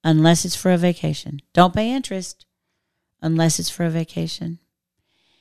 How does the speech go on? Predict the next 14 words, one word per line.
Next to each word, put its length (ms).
And 260
we're 140
approaching 540
summer, 560
and 240
we've 260
been 460
mostly 1200
repressed 880
in 200
our 160
going 520
and 140
doing 460